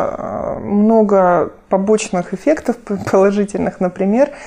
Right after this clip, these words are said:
то, что развивает, естественно, абстрактное мышление, аналитический склад ума, там, а, у тебя вырабатывается определённая такая мышца обработки информации, да, там,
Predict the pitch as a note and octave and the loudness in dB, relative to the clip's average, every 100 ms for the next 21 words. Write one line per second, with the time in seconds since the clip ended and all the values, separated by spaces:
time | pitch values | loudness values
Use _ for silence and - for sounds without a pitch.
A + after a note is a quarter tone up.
0 | - - - - G3 F#3+ F#3+ G3 A3 B3+ | -20 -10 -8 -6 -4 -2 -2 0 4 4
1 | C4 F#3+ - G#3+ - F#3+ F3 E3+ - A3+ | 2 -6 -6 -6 -2 -2 0 -2 -2 -4
2 | A3 G3 F3+ F3+ - G3 F#3 E3+ E3+ F3 | -2 -2 -2 -4 -2 0 0 0 -2 -4
3 | F#3 G#3 - - E3+ F#3+ F3+ F3+ F3+ F#3 | -6 -8 -8 -10 -8 -4 -4 -4 0 0
4 | F3+ E3+ F3 - - - - - F3+ F3+ | 0 -2 -4 -10 -18 -20 -8 0 2 4
5 | F3+ - - F#3+ G3 A3+ A3 G3 G3 G3 | 2 0 -4 0 2 4 4 4 2 2
6 | G3+ F#3+ F#3+ F#3 F3 E3 - - - - | -2 -4 -2 2 2 2 -4 -18 -18 -10
7 | F3+ E3+ G3 F#3+ G3+ G3+ G3 F#3 - F#3+ | -10 -8 -10 -4 0 2 2 -2 0 2
8 | F#3+ F3 F3 - - - - G3+ G3 - | 4 2 -2 -14 -20 -20 -2 0 0 0
9 | G3 F#3 F3+ F3+ F#3+ G3+ - F#3+ F#3+ F3+ | 2 2 2 0 0 -2 -2 -4 -2 -4
10 | E3+ F3 E3 - D3 E3 F#3+ D#3+ D#3 D3+ | 0 0 -2 -6 -2 2 2 -2 -6 -6
11 | - | -8